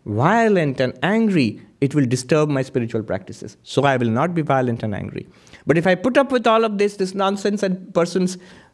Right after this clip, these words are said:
somebody is persecuting me, somebody is harassing me, and my mind is being disturbed because of that, then I have to stand up. Always, common sense, common sense, common sense.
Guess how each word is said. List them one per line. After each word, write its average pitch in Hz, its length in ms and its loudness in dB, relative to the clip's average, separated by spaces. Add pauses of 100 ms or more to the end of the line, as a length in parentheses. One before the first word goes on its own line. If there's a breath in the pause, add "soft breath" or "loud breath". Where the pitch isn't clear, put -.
somebody 160 300 2
is 147 60 0
persecuting 190 640 0
me, 180 80 0
somebody 165 300 -2
is 147 80 -4
harassing 190 540 0
me, 185 220 2 (240 loud breath)
and 151 120 2
my 160 80 2
mind 170 320 2
is 190 120 2
being 170 200 2
disturbed 202 480 2
because 185 320 2
of 147 140 -2
that, 139 260 -2 (140)
then 190 180 2
I 214 60 4
have 240 140 0
to 247 80 0
stand 247 320 0
up. - 160 -4 (1080)
Always, 208 480 4
common 240 400 0
sense, 151 300 -6
common 226 320 -2
sense, 185 260 -6
common 220 280 -4
sense. - 420 -14